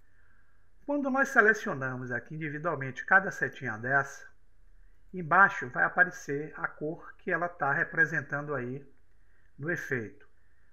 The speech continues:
Pra eu alterar a cor, eu posso clicar no seletor da cor,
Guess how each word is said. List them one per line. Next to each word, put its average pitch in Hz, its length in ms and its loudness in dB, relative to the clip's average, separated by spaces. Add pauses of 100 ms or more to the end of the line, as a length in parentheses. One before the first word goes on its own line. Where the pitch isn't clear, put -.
(100)
Pra 220 140 6
eu 262 80 6
alterar 139 340 4
a 113 40 -4
cor, 151 360 -6
eu 123 60 -10
posso 147 320 -8
clicar 139 440 0
no 196 120 -4
seletor 139 520 -4
da 139 140 -2
cor, 143 500 -8